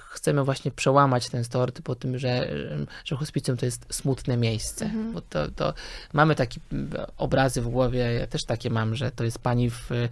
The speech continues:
Speaker 1: bez włosów, w, w chustce na głowie, em, smutna. A, no nie, no to, to, to czasami ja, ja często używam takiego sformułowania, że,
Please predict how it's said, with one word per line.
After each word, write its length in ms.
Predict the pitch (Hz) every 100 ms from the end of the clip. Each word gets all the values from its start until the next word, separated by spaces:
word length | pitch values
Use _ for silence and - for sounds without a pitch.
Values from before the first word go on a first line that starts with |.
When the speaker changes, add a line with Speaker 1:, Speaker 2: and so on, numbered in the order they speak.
| - -
Speaker 1:
bez 160 | - 120
włosów, 560 | 139 127 - 123 120 -
w, 220 | 120 117 117 - - - -
w 100 | -
chustce 300 | 127 - 127
na 160 | 123
głowie, 640 | 120 127 131 139 135 135 135 - - - -
em, 920 | 131 123 123 123 131 - 131 131 - -
smutna. 800 | 147 123 123 127 135 131 131 131 -
A, 240 | 151 151 - -
no 100 | 156
nie, 220 | 220 170 127
no 140 | 127
to, 240 | - 147
to, 200 | 151 -
to 220 | 147 - 147
czasami 460 | - 156 151 147 147 -
ja, 200 | 151 160 - - - - - -
ja 260 | - 160 160
często 360 | - 147 151
używam 300 | 143 151 151
takiego 460 | 139 143 151 143 131 -
sformułowania, 960 | - - 143 135 139 131 127 131 160 170 - - - -
że, 460 | 135 139 131 131